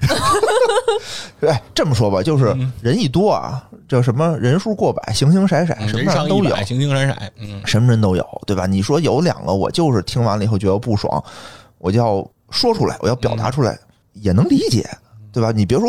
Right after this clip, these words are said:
Speaker 1: 我们了，就你看多少优秀作品，
Speaker 2: 嗯。
Speaker 1: 不，那全都有人喷吗？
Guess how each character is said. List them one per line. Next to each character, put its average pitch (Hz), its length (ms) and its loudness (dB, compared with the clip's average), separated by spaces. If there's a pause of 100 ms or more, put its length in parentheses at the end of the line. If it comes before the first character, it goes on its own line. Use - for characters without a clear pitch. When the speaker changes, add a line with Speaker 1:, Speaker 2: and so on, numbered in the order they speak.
Speaker 1:
我 113 320 -2
们 87 100 -2
了， 117 120 0
就 147 120 -6
你 110 200 -4
看 214 300 0 (520)
多 247 240 0
少 120 200 0
优 285 280 0
秀 156 260 2
作 113 200 2
品， 107 180 -2 (360)
Speaker 2:
嗯。 113 320 -20
Speaker 1:
不， 180 100 -2
那 294 120 0 (260)
全 - 260 0
都 392 100 4
有 381 80 2
人 87 160 -2
喷 101 180 0
吗？ 98 320 0